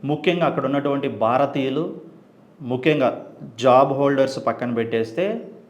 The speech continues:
చేతి పని వర్క్ అంటే బిల్డింగ్ కన్‌స్ట్రక్షన్స్‌లోను, ఒంటెలు కాయడానికి వెళ్ళేవాళ్ళు,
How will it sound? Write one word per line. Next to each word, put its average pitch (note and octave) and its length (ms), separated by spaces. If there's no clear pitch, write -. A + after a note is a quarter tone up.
చేతి E3 260
పని C3 160
వర్క్ G2+ 220
అంటే C3 540
బిల్డింగ్ C3 340
కన్‌స్ట్రక్షన్స్‌లోను, A#2+ 1040
ఒంటెలు B2+ 360
కాయడానికి A#2 540
వెళ్ళేవాళ్ళు, A2 680